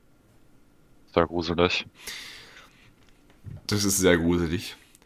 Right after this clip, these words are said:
Speaker 2: „Bitte verzeih mir meine Rechtschreibung, ich habe in Deutsch eine vier geschrieben.“
Speaker 1: Mein Beileid.
Speaker 2: Eine vier geschrieben und dann Fragezeichen dahinter.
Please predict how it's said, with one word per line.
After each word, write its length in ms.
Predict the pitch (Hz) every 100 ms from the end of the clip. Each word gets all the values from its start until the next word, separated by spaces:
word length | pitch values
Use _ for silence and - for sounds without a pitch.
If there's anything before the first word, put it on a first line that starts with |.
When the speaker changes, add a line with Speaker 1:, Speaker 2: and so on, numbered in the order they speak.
| - -
Speaker 2:
„Bitte 240 | 180 190
verzeih 400 | 180 156 - 156
mir 100 | 180
meine 300 | 151 131 123
Rechtschreibung, 720 | 117 202 - - 143 156 165 131
ich 160 | 123
habe 240 | 139 151 175
in 220 | 143 139
Deutsch 480 | 113 127 135 - - _ -
eine 200 | 104 127
vier 260 | 135 127 135
geschrieben.“ 520 | 120 - 92 80 76 - _ _ _ _ _ _ _ -
Speaker 1:
Mein 220 | 87 85
Beileid. 480 | 85 80 82 - - - - -
Speaker 2:
Eine 260 | 110 123
vier 380 | - 165 175 127
geschrieben 380 | 135 131 151 147
und 140 | 131
dann 160 | 139 135
Fragezeichen 500 | 120 120 123 113 110
dahinter. 460 | 104 127 165 -